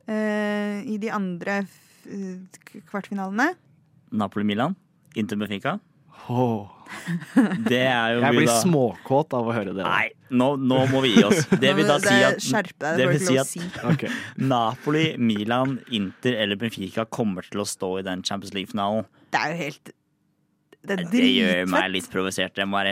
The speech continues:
Speaker 2: helt ærlig. Altså, jeg, jeg har så sterkt i minne den fem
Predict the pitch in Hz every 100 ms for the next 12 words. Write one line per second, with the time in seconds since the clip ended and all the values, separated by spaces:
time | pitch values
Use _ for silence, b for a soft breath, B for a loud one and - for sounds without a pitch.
0 | 92 95 85 98 b b b b b b
1 | _ - 120 143 123 143 165 147 143 127
2 | 131 135 131 123 143 - - 131 - 127
3 | 110 131 123 120 104